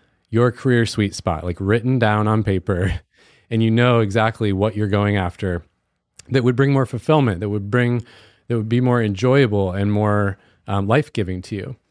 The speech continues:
You're also gonna walk away with an actionable plan of how to translate that into what's next in your career.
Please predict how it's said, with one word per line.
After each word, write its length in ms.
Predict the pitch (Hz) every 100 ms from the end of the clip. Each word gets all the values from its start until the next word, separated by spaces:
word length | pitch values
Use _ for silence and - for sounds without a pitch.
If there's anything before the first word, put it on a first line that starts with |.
| _ _ _ _
You're 140 | 123 117
also 280 | 135 196 233
gonna 140 | 151
walk 240 | 127 120
away 240 | 123 117 113
with 120 | 110
an 60 | 113
actionable 480 | 113 120 - 110 98
plan 640 | - 139 139 92 101 120 -
of 160 | 110
how 240 | 90 131 135
to 80 |
translate 480 | 113 147 151 120 107
that 180 | 107 95
into 500 | 110 120 113 110 98
what's 220 | 98 98 113
next 260 | 98 -
in 60 | 98
your 100 | 95
career. 480 | - 117 131 78